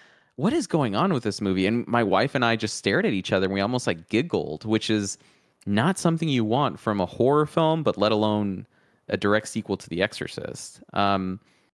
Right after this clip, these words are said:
I, I, I, the, and also, I guess the last spoiler that really frustrated me is this whole deal with the devil at the end with, you know, you have to choose one of these girls <laughs> to survive.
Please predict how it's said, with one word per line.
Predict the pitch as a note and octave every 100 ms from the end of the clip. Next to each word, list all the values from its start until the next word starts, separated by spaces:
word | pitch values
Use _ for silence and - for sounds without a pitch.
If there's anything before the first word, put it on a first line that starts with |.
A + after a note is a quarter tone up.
| _ _ _ _ A2
I, |
I, | A2+ G2+ G2+ -
I, |
the, | G2 G#2+ D#2+
and | G#2 G2+
also, | G2+ G#2+ A2 G#2
I |
guess | G2 -
the | F#2
last | G2 G#2 - - -
spoiler | - - F#2+ A2 G2+
that | D#2+
really | G2 A2
frustrated | - B2+ - G2+ F#2+
me | F#2+ F#2
is | F#2
this | F2+ -
whole | G2+ G2 G2 -
deal | G2 G2+ G2+ G2 F#2+
with | F#2
the | F#2
devil | F#2+ G#2 G2+ F2+
at | F2 -
the | G2
end | G#2+ G2 F2+
with, | F2+ F2+ - - - _ -
you | G2
know, |
you | F#2
have | F#2+
to | -
choose | - G2+
one | G2+ F#2+
of | F2+
these | F2+
girls | - G2 G2 E2+ F#2 - - - - -
<laughs> | - - - -
to | G#2
survive. | G2+ F#2 A#2+ C#3 G2 F#2 F#2